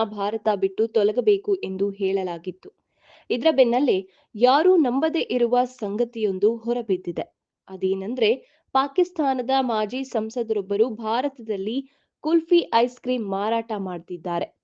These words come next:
ಪಾಕಿಸ್ತಾನದ ಮಾಜಿ ಸಂಸದನಾಗಿರುವ ದಬಯಾ ರಾಮ್ ಅವರು ಕುಟುಂಬ ಸಮೇತ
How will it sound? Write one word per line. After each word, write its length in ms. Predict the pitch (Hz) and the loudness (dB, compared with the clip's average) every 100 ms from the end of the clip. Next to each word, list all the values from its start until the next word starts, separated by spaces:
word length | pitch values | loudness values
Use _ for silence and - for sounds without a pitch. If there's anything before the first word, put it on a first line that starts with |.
| _ _ _ | _ _ _
ಪಾಕಿಸ್ತಾನದ 720 | 226 214 262 254 254 233 233 240 | -2 -2 -4 0 2 4 2 0
ಮಾಜಿ 400 | 233 208 196 233 | 0 -2 -2 -2
ಸಂಸದನಾಗಿರುವ 960 | 233 208 208 233 220 208 196 196 190 220 247 - _ _ _ _ _ - | -2 -4 -2 -2 -2 -2 -2 -2 2 2 2 -4 _ _ _ _ _ -2
ದಬಯಾ 460 | 247 247 320 349 359 | 0 4 4 6 6
ರಾಮ್ 300 | 277 247 254 220 | 6 4 2 -2
ಅವರು 320 | 214 233 285 | 0 0 -2
ಕುಟುಂಬ 420 | - 277 349 370 | -6 -2 2 4
ಸಮೇತ 500 | 339 294 254 247 262 | 2 0 -2 -2 -2